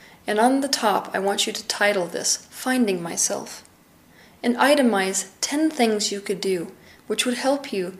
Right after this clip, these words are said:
to find yourself. And then what I want you to do is to pick the top three things that you circle from that list and follow through with them. Your list might look like this. Keep an everyday feelings log. Buy paints and start painting.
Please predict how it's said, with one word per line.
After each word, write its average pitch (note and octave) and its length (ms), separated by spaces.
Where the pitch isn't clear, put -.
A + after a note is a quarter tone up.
to - 80
find F3+ 400
yourself. - 580
And A3 100
then D#4 140
what C#4 100
I A3 60
want G3 280
you G3 60
to F3+ 100
do F3 160
is F#3 120
to - 80
pick C4+ 300
the G3+ 60
top - 380
three A#3 320
things G3+ 640
that F#3+ 220
you A#3 80
circle C#4 400
from F#3 220
that F#3+ 180
list - 340
and F3+ 120
follow G#3 280
through F#3 260
with E3 160
them. - 180
Your A#3+ 120
list D4 260
might A3 160
look G3 160
like - 180
this. - 420
Keep D#4 240
an C#4 120
everyday G#3 440
feelings F#3+ 520
log. F3+ 360
Buy - 180
paints - 500
and F3+ 100
start - 260
painting. A#3+ 460